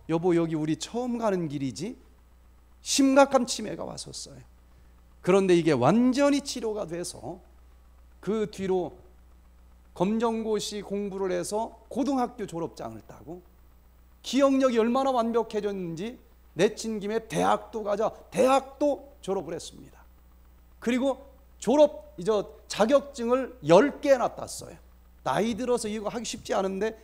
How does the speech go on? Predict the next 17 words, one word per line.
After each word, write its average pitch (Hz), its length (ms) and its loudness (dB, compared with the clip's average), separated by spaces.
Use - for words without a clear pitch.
열 233 180 2
개를 - 240 -10
땄어요. - 400 -14
그래서 208 220 2
백퇴된 226 720 2
이 196 360 -4
다이어트는 185 800 -2
살을 302 520 0
빼는 240 260 0
게 196 80 0
목적이 143 480 -4
아니고 110 420 -8
질병을 269 640 2
치료하는 165 560 -2
게 160 80 -4
목적이에요. - 840 -14
그래서 180 600 2